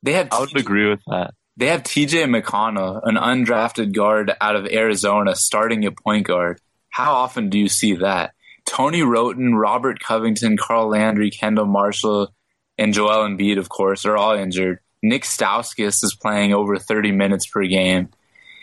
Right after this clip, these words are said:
Speaker 1: It's interesting that they're not the worst team right now, but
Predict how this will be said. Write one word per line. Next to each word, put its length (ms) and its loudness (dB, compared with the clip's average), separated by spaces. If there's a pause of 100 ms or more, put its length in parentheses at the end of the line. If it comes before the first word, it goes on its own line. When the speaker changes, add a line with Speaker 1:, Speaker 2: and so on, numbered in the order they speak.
(120)
Speaker 1:
It's 160 -2
interesting 600 0
that 240 0 (220)
they're 220 0
not 240 -2
the 100 -4
worst 320 -2
team 260 0
right 220 0
now, 280 0
but 260 -2